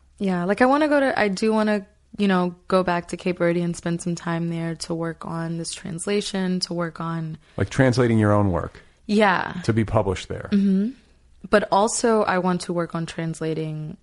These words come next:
Speaker 1: um, this Cape Verdean poet that I love.
Speaker 2: Who,
Speaker 1: So,
Speaker 2: who is?
Speaker 1: George Barbosa.
Speaker 2: Okay.
Speaker 1: We're not related.
Speaker 2: I was gonna say, but
Speaker 1: Yeah.
Speaker 2: no relation?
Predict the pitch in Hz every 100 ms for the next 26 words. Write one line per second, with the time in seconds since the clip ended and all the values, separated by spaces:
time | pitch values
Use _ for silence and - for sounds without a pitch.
0 | _ - 160 156 165 170 - _ _ _
1 | _ _ _ _ _ _ _ 180 170 -
2 | 170 160 156 156 - 156 151 147 151 156
3 | 160 - _ _ - - - 104 98 92
4 | - 135 110 101 95 95 - - 180 156
5 | - 156 151 151 - - _ _ _ _
6 | 87 - 92 95 - _ _ - - -
7 | - _ _ _ 196 175 - - - -
8 | - 113 104 113 - 143 90 90 92 107
9 | 107 110 113 127 170